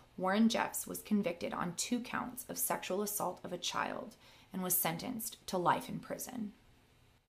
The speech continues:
Okay, so Warren Jeffs, big piece of garbage. Glad he's in jail. But the question I have is, is the F L D S a cult? Now,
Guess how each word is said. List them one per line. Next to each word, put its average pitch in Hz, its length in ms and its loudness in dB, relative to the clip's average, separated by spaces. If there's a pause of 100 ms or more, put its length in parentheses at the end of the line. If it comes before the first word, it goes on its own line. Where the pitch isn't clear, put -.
(220)
Okay, 240 280 8
so 208 240 6
Warren 262 340 6
Jeffs, 214 420 4
big 262 200 4
piece 262 180 -2
of 254 60 -2
garbage. 185 480 2
Glad 226 220 6
he's 226 160 0
in 214 100 4
jail. 190 200 0 (360)
But 233 220 6 (200)
the 226 60 -4
question 311 340 8
I 320 120 10
have 196 320 6
is, 185 300 0 (440)
is 202 80 -6
the - 120 -6
F 339 160 4
L 370 120 4
D 247 120 4
S 202 240 2 (180)
a 147 120 -6 (100)
cult? - 640 2 (1120)
Now, 208 200 0